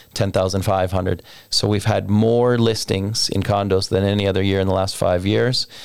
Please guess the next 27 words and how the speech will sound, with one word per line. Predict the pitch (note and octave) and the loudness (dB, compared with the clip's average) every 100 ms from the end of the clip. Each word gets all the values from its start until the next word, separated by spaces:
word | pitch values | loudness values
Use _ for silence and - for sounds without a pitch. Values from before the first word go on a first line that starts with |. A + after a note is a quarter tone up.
| - - - - | -18 -20 -20 -6
Um, | - G#2 G2 G2 G#2+ - - - | -2 0 2 2 0 -4 -12 -4
more | B2+ C3+ B2+ | 2 2 2
sales, | - - F#3 A#2 A2 F3 - - _ _ _ _ _ _ | 2 2 2 2 2 0 -4 -6 _ _ _ _ _ _
a-, | - - - | -8 -6 -4
again, | A2+ B2 A2+ G#2+ A#2 | 0 0 2 2 2
than | A#2 A2 | 2 2
any | G#2+ G#2 | 2 0
of | F#2+ | 0
the | - | -2
previous | - G#2 F#2 G2 - | 0 0 0 0 0
years, | A2 G2 G2+ - - - - - | 0 0 0 -4 -10 -20 -8 -2
but | B2 G#2+ - - - _ | 0 0 -6 -18 -20 _
we're | A#2 | -2
seeing | - C3 A#2 | 0 2 2
a | G#2+ | 2
decline | F2+ B2 A2+ - G#2+ G2+ G2 - - - | 0 -2 0 0 0 0 -2 -4 -8 -2
in | G#2+ | 0
that | G2 G2+ | 0 0
median | G#2 G#2 G#2 G2 | 0 0 0 0
sales | - G#2 - | 0 0 0
price. | - F#2+ - - - - - | -2 0 -2 -6 -16 -18 -4
So | - A2+ | 0 2
our | A#2 | 4
median | C3+ C#3+ A#2+ | 4 4 2
sales | - G#2+ A2+ | 2 0 0
price | - A2 G#2 | 0 0 0
w-, | - A2 | -2 -2